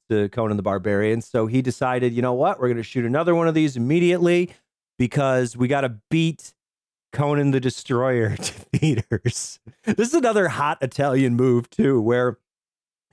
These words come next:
so you rip off a successful movie and then you try to get your sequel into theaters <laughs> first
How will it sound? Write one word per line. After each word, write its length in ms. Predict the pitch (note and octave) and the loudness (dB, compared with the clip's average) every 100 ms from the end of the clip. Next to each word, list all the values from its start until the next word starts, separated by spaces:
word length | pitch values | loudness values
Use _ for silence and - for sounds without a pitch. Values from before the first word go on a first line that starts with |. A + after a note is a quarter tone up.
| _ | _
so 120 | - | -2
you 120 | D3+ C#3 | 2 2
rip 200 | F3 F3+ | 2 2
off 180 | E3+ D3 | 0 -2
a 40 | |
successful 580 | - C3+ C#3 C3+ - B2 | -6 -4 -4 -4 -2 0
movie 420 | A#2 B2+ D3 D#3 - _ _ _ | 2 2 2 -2 -6 _ _ _
and 100 | B2+ | -2
then 100 | C3 | 2
you 120 | C3 B2+ | 2 0
try 320 | - C3+ C3+ | -2 -2 0
to 80 | C3+ | 0
get 180 | C#3 C3+ | -2 -2
your 280 | A#2+ A#2 B2+ | 0 0 0
sequel 540 | - B2 A2+ D#3 D3 | 0 -2 0 0 0
into 260 | C3+ C3 A#2+ | 0 0 -2
theaters 560 | - B2 C3+ B2 - - | -2 0 2 0 -2 -8
<laughs> 100 | - | -4
first 560 | A#2 D#3 - - C#3 | 0 0 -2 -4 -4